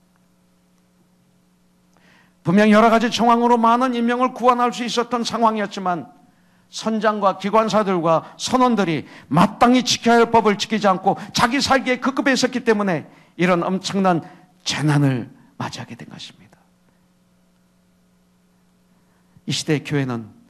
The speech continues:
이런 모습은 아닐까요? 아니, 이것이 바로 대한민국이라고 좀 봅니다. 바로 이것이 대한민국이다. 지금 신문이나 방송이나 티브이나 인터넷이나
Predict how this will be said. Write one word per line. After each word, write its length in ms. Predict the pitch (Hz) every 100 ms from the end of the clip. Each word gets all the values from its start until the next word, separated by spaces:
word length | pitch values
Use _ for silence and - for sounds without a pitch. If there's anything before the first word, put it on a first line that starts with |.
| _ _ _ _ _
이런 260 | 185 156 160
모습은 400 | 135 - 165 135
아닐까요? 440 | 107 110 - - - _ _ _ _ _ _ _ _ _ _ _ _ _ _ _ _ _ - - - _
아니, 520 | 160 202 196 107 92 - _ _ _ _ _ _ _ _ _ -
이것이 560 | 147 151 156 135 117 - _ _ _ -
바로 220 | 117 127
대한민국이라고 960 | - 110 120 131 135 123 123 113 110
좀 180 | 120 113
봅니다. 380 | - - - _ _ - _
바로 200 | - 277
이것이 360 | 262 269 262 -
대한민국이다. 640 | 214 220 220 156 - -
지금 360 | - 269 330 226 196
신문이나 680 | - 330 370 349 294 233 160 202 -
방송이나 640 | - 339 240 294 269 208 196 -
티브이나 600 | 349 349 320 294 214 147 202
인터넷이나 800 | 233 359 - 311 240 185 185